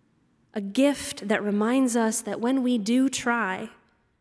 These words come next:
when we give everything that we have to be the people that God calls us to be, that we don't have to do it perfectly, that we don't always have to get it right.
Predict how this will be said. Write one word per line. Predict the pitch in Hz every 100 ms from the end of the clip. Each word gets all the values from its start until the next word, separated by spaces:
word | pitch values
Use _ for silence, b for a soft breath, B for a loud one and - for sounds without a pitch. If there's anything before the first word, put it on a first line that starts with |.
| _ _ _ _
when | 240 269
we | 294 285
give | 285 294 233 -
everything | - 285 262 262 220 254 226
that | 202 190
we | 226 254
have | 240 233 214 170 165 220 - - _ _ _ _ _ _ _ _ _ _ _ -
to | 220
be | 226
the | 220
people | 220 294 269 220
that | 202
God | 240 254 254
calls | 247 - 233 247
us | 226 226
to | -
be, | 196 220 202 190 B B B B B B B _ _ _ _ _ _
that | - 226
we |
don't | 233 262 240
have | - 240 226 -
to | -
do | 202 202
it | 202
perfectly, | - 214 160 - - 220 _ _ _ _ _ _ _ _ _ _
that | 220
we | 208
don't | 202 208 208 208
always | 196 190 185 180
have | - 190
to | -
get | - 175
it | -
right. | 185 180 - -